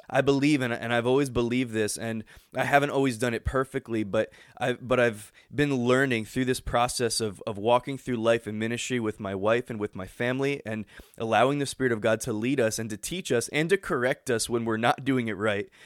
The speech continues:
right? But learning through this process of recognizing that family comes first, that family, that my most important ministry and my wife's most important ministry, our most important ministry is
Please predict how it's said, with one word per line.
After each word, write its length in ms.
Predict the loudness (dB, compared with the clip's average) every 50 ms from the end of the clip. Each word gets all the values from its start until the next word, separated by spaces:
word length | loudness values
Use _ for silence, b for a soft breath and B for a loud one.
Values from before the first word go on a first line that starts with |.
| B B B B
right? 280 | 0 4 4 4 4 B B B B B B B
But 240 | 0 2 4 4 4
learning 420 | 2 2 2 2 2 2 0 -2 -4
through 200 | -2 -2 0 2
this 180 | 2 0 0
process 680 | -4 -4 0 2 2 2 2 0 -2 -2 -2 -2 -2
of 240 | -4 -4 -6 -4 2
recognizing 580 | 2 2 2 2 0 -2 -2 0 0 -2 -2 -4
that 160 | -4 -6 -6
family 840 | -10 -14 -8 -2 0 2 2 2 0 -2 -2 -2 0 0 -2 -4 b b b b b b -10
comes 360 | -6 -4 -4 -4 -4 -6 -8
first, 580 | -6 -4 -4 -4 -4 -6 -8 -8 -8 -10 -12 b b b b b b b
that 240 | 0 2 2 0
family, 400 | -2 -4 -2 0 2 2 2 2
that 180 | 4 4 2 2
my 280 | 2 4 4 4 4 4
most 340 | 4 4 4 4 2 0
important 400 | -6 -8 -4 -4 -2 -2 -2 -2
ministry 640 | -2 -2 -2 -2 -2 -4 -6 -6 -6 -6 -6 -6 -6 -10 _ _ _ -8
and 100 | -4 0
my 140 | 2 2
wife's 360 | 2 4 4 2 2 2 0 -2
most 300 | 0 0 0 0 -2 -6
important 320 | -6 -4 -4 -4 -2 -2
ministry, 480 | -4 -4 -4 -4 -6 -6 -6 -6 -6 -6 -2 2
our 300 | 4 4 4 4 2 0
most 480 | 0 0 0 2 2 2 0 -2 -6
important 460 | -8 -8 -6 -2 -2 -2 -2 -2 -4
ministry 540 | -4 -4 -4 -4 -4 -6 -6 -6 -6 -6 -4
is 120 | -6 -6